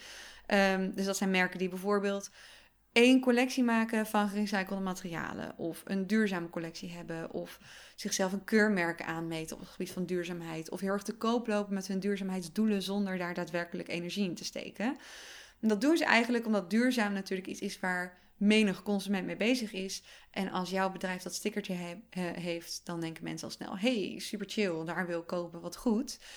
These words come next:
Maar in werkelijkheid doet jouw bedrijf misschien wel echt geen reet aan duurzaamheid. En ben je gewoon geld aan het verdienen met een, eh, nou ja, met een imago wat helemaal niet echt is, wat helemaal niet waar is.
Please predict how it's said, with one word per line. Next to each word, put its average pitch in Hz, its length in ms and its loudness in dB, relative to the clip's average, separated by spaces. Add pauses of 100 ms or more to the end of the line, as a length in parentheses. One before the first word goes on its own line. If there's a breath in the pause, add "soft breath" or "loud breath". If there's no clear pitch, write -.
(280 loud breath)
Maar 226 180 8
in 233 80 8
werkelijkheid 226 540 4
doet 202 100 0
jouw 190 160 -2
bedrijf 180 480 -6
misschien 185 320 -2
wel 175 120 -4
echt - 180 -8
geen 202 220 0
reet 254 300 4
aan 190 140 -2
duurzaamheid. 180 680 -4 (420 loud breath)
En 202 120 2
ben 202 100 4
je 208 80 4
gewoon 208 160 -2
geld 190 280 0
aan 185 120 0
het 180 120 -4
verdienen 175 580 -4 (500 soft breath)
met 190 460 0
een, 180 440 -2
eh, 185 100 -2 (640)
nou 180 140 -4
ja, 165 220 -12
met 185 160 0
een 202 120 2
imago 190 640 4
wat 185 140 0
helemaal 185 420 0
niet 175 460 -10 (260)
echt - 260 -2
is, 269 300 -4
wat 190 100 -6
helemaal 190 240 -2
niet 175 200 -8
waar 160 280 -2
is. 262 380 -4